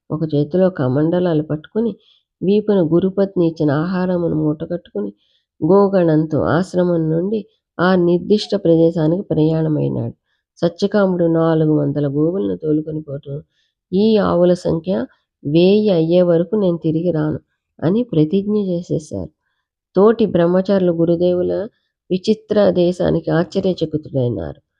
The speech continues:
కొందరు సత్యకామునిపై జాలితో, "పాపం, ఈ నాలుగు వందల ఆవులను అరణ్యంలో ఒక్కడే సంరక్షించగలడా?" అని సందేహం వెలిబుచ్చారు.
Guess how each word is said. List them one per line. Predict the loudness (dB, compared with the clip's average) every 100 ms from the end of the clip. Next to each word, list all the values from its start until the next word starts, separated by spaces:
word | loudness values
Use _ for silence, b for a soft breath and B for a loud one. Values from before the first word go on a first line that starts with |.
| _ _ _ _ _ _ _ -6
కొందరు | -2 0 0 0 -4 -6 _ _ _
సత్యకామునిపై | -6 -4 -4 -2 -2 -2 -2 0 0
జాలితో, | 0 0 0 0 -2
"పాపం, | -2 -2 -2 -4 -8 -10 _ _ _ -4
ఈ | 0 0
నాలుగు | 0 0 0 0
వందల | 0 0 0
ఆవులను | -2 -2 0 0
అరణ్యంలో | -2 -2 -2 -4 -4 -6
ఒక్కడే | -6 -6 -4 -4
సంరక్షించగలడా?" | -6 -8 -6 -10 -14 -14 -8 -4 -2 -4 -10 _ _ _ _ -4
అని | -4
సందేహం | -2 -2 0 0 -2 -2
వెలిబుచ్చారు. | 0 0 -2 -8 -12